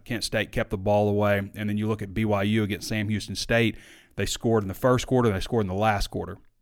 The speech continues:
Fourteen oh game. That was the, that was the final result. Both these defenses have played very strong, as I, I would say, as you would expect them to play against, uh, you know, teams at this level. But really above, I mean, when you hold teams out of the end zone, that's,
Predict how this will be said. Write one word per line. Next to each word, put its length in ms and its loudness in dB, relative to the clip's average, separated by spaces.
Fourteen 400 -2
oh 120 0
game. 320 -8
That 140 -12
was 120 -12
the, 120 -4
that 220 -6
was 100 -8
the 60 -10
final 280 -4
result. 340 0
Both 200 6
these 220 8
defenses 520 2
have 180 -6
played 260 2
very 240 4
strong, 440 0
as 260 2
I, 200 -4
I 80 6
would 160 4
say, 180 6
as 160 6
you 80 4
would 80 6
expect 400 2
them 120 2
to 60 2
play 300 4
against, 400 -2
uh, 300 2
you 120 -2
know, 100 0
teams 320 0
at 80 0
this 180 -4
level. 280 2
But 340 0
really 280 6
above, 460 4
I 60 0
mean, 320 0
when 160 -2
you 140 0
hold 200 4
teams 260 2
out 140 4
of 80 0
the 120 0
end 180 0
zone, 260 -2
that's, 320 -4